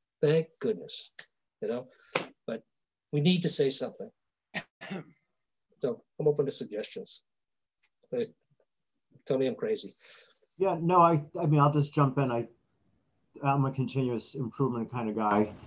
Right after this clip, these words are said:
Speaker 2: and you don't usually have to codify or fix things, especially norms that have been accept-, accepted for many, many decades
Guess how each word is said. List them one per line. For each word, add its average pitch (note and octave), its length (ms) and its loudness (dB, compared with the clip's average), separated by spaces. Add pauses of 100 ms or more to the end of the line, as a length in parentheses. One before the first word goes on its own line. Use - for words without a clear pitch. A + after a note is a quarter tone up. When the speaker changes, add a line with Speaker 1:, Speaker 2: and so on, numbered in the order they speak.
(280)
Speaker 2:
and A2+ 140 6
you A#2+ 60 10
don't B2 220 8
usually A2+ 280 8
have A#2 180 6
to - 80 4
codify A2+ 520 6
or G#2 120 6
fix - 320 0
things, G#2+ 560 4 (380)
especially B2 480 4
norms A2+ 340 6
that A2 80 -2
have G#2+ 100 -6
been G#2+ 100 -8
accept-, A2 400 -10 (120)
accepted B2+ 480 -6
for G#2+ 120 -6
many, A#2 220 -4
many A2 260 -2
decades G2 720 -8